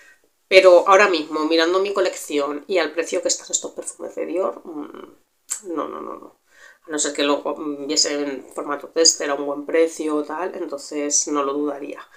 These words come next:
porque sí que, sí que me gustó mucho. Eh, y bueno, luego estuve probando algunos más de Loewe, que ya os los sacaré seguramente por el canal porque me gustaron, me gustaron mucho, ¿vale? Quería reafirmarme en si sí, si no y,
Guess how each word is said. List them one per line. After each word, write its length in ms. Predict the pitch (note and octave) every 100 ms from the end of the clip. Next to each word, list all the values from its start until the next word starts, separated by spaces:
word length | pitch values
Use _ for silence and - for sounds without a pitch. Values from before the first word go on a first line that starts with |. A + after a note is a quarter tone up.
| - -
porque 200 | - -
sí 140 | - -
que, 360 | D3 C#3+ C3+ C3
sí 140 | D3
que 80 | D3+
me 100 | C#3
gustó 320 | - - C#3+
mucho. 400 | C3+ - - - _ _ _ _ _ _ _ _ _ _
Eh, 800 | G#3 F#3+ F3+ F3 F3 E3+ E3 E3 - _ -
y 80 |
bueno, 200 | G#3 F#3+
luego 140 | F3 F#3
estuve 300 | F3+ F#3 F3
probando 320 | E3 D#3 D#3+
algunos 320 | D3 D3+ D3
más 160 | - C#3
de 80 | D3+
Loewe, 320 | C#3+ - -
que 100 | D#3+
ya 80 | -
os 80 |
los 140 | - -
sacaré 340 | D#3 - D3
seguramente 500 | D3 D3 - D3+ C#3+
por 160 | - D#3+
el 100 | C#3+
canal 320 | C#3+ C#3+ D3
porque 180 | D3+ D3
me 120 | D3
gustaron, 680 | C#3+ - - - - - - _ _ _ _ _ _ _ _ _ _
me 80 | D#3+
gustaron 460 | D3 - C#3 C3+
mucho, 380 | B2 - - -
¿vale? 260 | D2+ - -
Quería 300 | C#3+ C#3 B2+
reafirmarme 640 | C3 - D3+ C#3 C#3 C#3
en 100 | C#3+
si 160 | D3 D3
sí, 240 | E3+ D#3
si 220 | D3 C#3+
no 240 | C#3+ C#3 C3+
y, 240 | - -